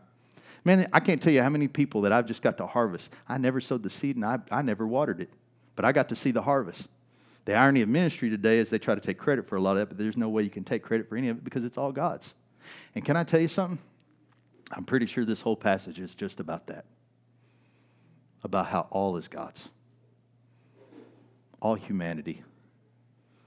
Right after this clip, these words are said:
All, all this conversation is about is how all is God's. Let me explain as we get into the theological side of things. Now, it's like I told you, to me, this is like a theological sleight of hand in what's happening. I call it sleight of hand because that's just what it is. It's not really an answer that they want.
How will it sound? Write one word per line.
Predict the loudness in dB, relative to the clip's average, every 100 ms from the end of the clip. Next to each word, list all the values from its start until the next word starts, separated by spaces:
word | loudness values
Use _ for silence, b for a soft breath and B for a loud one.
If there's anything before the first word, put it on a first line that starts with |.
| _ _ _ _ _ b b
All, | -2 -2 0
all | 0 2
this | -2
conversation | -4 -4 -4 -4 -4 -4 -10
is | -8
about | -4 -2 -4
is | -8
how | -6
all | -4 -2 -4
is | -6
God's. | -10 -10 -10 -14 -20 _ _ _ _ _ _ _ _ _
Let | -4
me | -4
explain | -6 -4 -4
as | -4
we | -6
get | -4 -4
into | -4 -8
the | -10
theological | -4 -2 0 -2 -4 -14
side | -10 -8
of | -8
things. | -10 -14 -16 _ b b b b
Now, | 2 4
it's | 6
like | 4
I | 4
told | 4 4 4
you, | 2 2 -6 _ b b b b -8
to | 0
me, | 4
this | 4 2
is | 2
like | 2 2
a |
theological | 2 4 8 6 4 -2 -6
sleight | 2 4 4
of | 2
hand | 0 2 2
in | 0
what's | -2 2
happening. | 2 2 2
I | 0
call | 2 2
it | 2
sleight | 2 2
of | 2
hand | 0 0
because | -2 -6 -6
that's | -8
just | -10 -10
what | -8
it | -4
is. | -6 -6 -10
It's | -4
not | 0 0
really | 2 2 0
an | -2
answer | -2 -4 -4 -6
that | -4
they | -4
want. | -4 -6